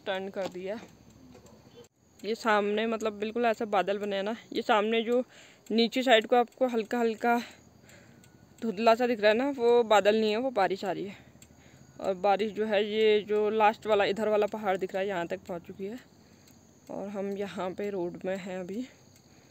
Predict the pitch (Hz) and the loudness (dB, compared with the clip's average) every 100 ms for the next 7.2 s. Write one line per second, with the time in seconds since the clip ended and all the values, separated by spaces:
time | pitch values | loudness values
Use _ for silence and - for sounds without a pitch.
0 | _ - _ _ - - 185 202 185 196 | _ -20 _ _ -20 -12 -8 -6 -8 -6
1 | 190 190 202 - 202 - 196 185 180 190 | -8 -6 -12 -12 -14 -10 -8 -6 -8 -8
2 | 190 185 180 - 254 - - - _ _ | -8 -8 -10 -12 -16 -16 -20 -20 _ _
3 | - _ _ _ _ _ 220 233 262 269 | -20 _ _ _ _ _ -6 -4 -2 -2
4 | 285 240 226 226 196 220 - - _ - | 0 0 2 2 2 -2 -6 -18 _ -20
5 | - - 226 - 233 233 240 240 - - | -12 -6 -6 -4 -4 -2 -4 -6 -12 -20
6 | _ _ - _ _ _ _ _ 208 202 | _ _ -20 _ _ _ _ _ 2 4
7 | 208 | 4